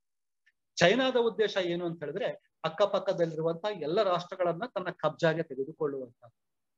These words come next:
ಹಣಕಾಸಿನ ಸಹಾಯ, ಇತರೆ ಸಹಾಯ ಮಾಡುವಂತಹದ್ದು, ತನ್ನ ಇದಕ್ಕೆ ತೆಗೆದುಕೊಳ್ಳುವಂಥದ್ದು, ಆ ಮೂಲಕವಾಗಿ ರಾಷ್ಟ್ರಗಳನ್ನ ಶೋಷಣೆ ಮಾಡುವಂತಹದ್ದು, ಅದು ಕೂಡ ಈ ಒಂದು ಗುಂಪಿಲಿದೆ. ಅದಕ್ಕೆ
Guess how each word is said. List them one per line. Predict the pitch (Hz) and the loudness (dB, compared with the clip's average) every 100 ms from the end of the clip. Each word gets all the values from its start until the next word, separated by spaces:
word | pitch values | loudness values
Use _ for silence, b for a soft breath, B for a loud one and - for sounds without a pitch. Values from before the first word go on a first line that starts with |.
| _ 156 | _ 4
ಹಣಕಾಸಿನ | 170 170 156 151 143 | 4 4 2 2 -2
ಸಹಾಯ, | 139 143 170 220 240 165 | -2 2 2 4 2 2
ಇತರೆ | 170 165 | 4 4
ಸಹಾಯ | 160 151 160 170 175 | 4 2 4 4 4
ಮಾಡುವಂತಹದ್ದು, | 151 180 185 175 175 165 269 b b | 2 4 4 2 -2 -2 -4 b b
ತನ್ನ | 170 180 175 170 - 175 | 2 2 2 -2 -6 -4
ಇದಕ್ಕೆ | 190 196 196 | -2 0 -2
ತೆಗೆದುಕೊಳ್ಳುವಂಥದ್ದು, | - _ 160 175 180 165 156 151 135 | -4 _ 2 2 4 4 4 2 -6
ಆ | - 143 | -6 -2
ಮೂಲಕವಾಗಿ | 175 190 185 185 175 175 | 0 0 -2 0 2 2
ರಾಷ್ಟ್ರಗಳನ್ನ | 147 160 - 196 185 185 | 2 0 0 2 2 2
ಶೋಷಣೆ | 170 - 247 262 226 202 | -4 2 2 4 -2 0
ಮಾಡುವಂತಹದ್ದು, | 185 170 175 170 147 - - b b - | 2 2 0 0 -4 -4 -14 b b -6
ಅದು | 139 262 | 2 4
ಕೂಡ | 277 269 233 220 | 4 2 2 0
ಈ | 233 | -2
ಒಂದು | 214 202 | 0 -2
ಗುಂಪಿಲಿದೆ. | 175 214 208 196 214 | -2 -4 0 2 2
ಅದಕ್ಕೆ | 170 - | -2 -4